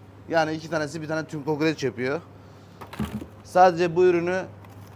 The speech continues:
yaklaşık bir on on beş dakika tezgahta bekletip çözüldükten sonra mangala veya ızgaraya veya da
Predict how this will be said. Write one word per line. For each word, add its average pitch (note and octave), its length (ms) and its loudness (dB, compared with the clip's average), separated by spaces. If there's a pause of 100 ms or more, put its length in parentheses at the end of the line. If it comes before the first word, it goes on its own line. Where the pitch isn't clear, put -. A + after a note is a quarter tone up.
(800)
yaklaşık D#3 500 -2
bir D#3+ 40 0
on F3 200 0
on E3+ 180 0
beş D#3 180 -2
dakika C#3+ 380 -2
tezgahta D3+ 580 0
bekletip D3 560 -6
çözüldükten D3+ 580 -4
sonra D3+ 400 -2 (140)
mangala D3+ 440 2
veya D#3 240 4
ızgaraya D3 540 2 (220)
veya C#3+ 300 4
da D3+ 240 4